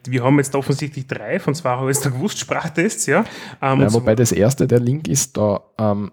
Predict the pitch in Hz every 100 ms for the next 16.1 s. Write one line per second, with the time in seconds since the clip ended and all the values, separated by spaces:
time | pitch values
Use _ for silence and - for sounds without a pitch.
0 | _ - 92 - 123 - 127 156 - -
1 | 117 - - 185 202 - - 101 165 -
2 | - 95 101 101 - 87 92 117 117 107
3 | 107 120 - _ _ _ _ _ - 101
4 | 113 - 123 - - 101 - - 101 92
5 | 98 98 90 - - - 110 104 107 -
6 | 98 95 95 - 95 92 - 107 92 -
7 | - 101 104 107 - - - - - -
8 | - - - 180 160 135 - 131 127 139
9 | 135 113 139 107 110 143 170 165 151 -
10 | _ _ - - 147 143 131 127 147 147
11 | 147 147 139 135 127 - 151 147 135 139
12 | 131 135 190 190 165 160 - 151 143 135
13 | 135 151 262 226 _ - - _ _ _
14 | - 143 147 143 131 135 - 123 160 -
15 | 160 151 143 143 139 135 - - - -